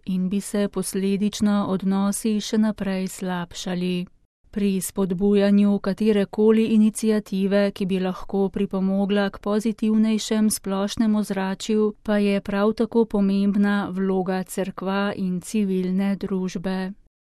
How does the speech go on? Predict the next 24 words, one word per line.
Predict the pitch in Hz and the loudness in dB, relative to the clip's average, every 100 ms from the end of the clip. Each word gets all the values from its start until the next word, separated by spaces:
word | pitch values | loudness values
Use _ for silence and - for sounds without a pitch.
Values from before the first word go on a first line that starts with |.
| _ | _
Ko | - 220 | -4 0
bo | 196 208 202 | 2 0 0
šel | - 233 220 | 2 2 4
v | |
Moskvo | 208 220 233 - - 226 | 4 4 2 0 0 0
kot | 226 226 - | 2 -2 -2
sodelavec | - 220 220 233 240 240 240 | -4 -2 0 0 2 0 -2
papeža | - 190 185 208 208 202 | -8 -6 -4 -4 -2 -4
Frančiška, | - 202 190 - 202 - 208 196 190 | -2 -2 -2 -2 -4 -4 -4 -4 -4
bo | 185 190 185 | -6 -6 -6
vatikanski | 185 185 185 208 208 202 202 - 208 | -4 -6 -4 -4 -2 -2 -2 -2 -4
državni | 196 196 202 202 214 214 | -2 -4 -2 0 2 0
tajnik | 208 196 202 214 214 - | 0 -2 2 2 0 -2
njegov | 196 190 208 220 214 | -2 0 0 0 0
prisrčen | 220 196 - 220 233 240 214 | -4 -4 -2 -4 -2 0 2
in | 196 190 | 2 -2
bratski | 196 202 208 - 220 | -4 -4 -6 -6 -4
pozdrav | - 196 208 202 202 208 | -4 -6 -4 -4 -2 -4
prinesel | 208 - 208 214 233 - 226 226 | -4 0 4 4 2 2 0 2
tudi | 247 247 | 0 0
patriarhu | 247 240 208 196 196 202 - 226 214 | 0 -4 -2 -2 0 -2 0 2 4
Ruske | 220 226 - 226 | 2 0 -2 -2
pravoslavne | 220 233 233 - 196 185 185 196 | 0 0 0 -2 -4 -2 0 -2
cerkve. | - 196 190 196 190 190 185 | -4 -4 -4 -6 -4 -2 -2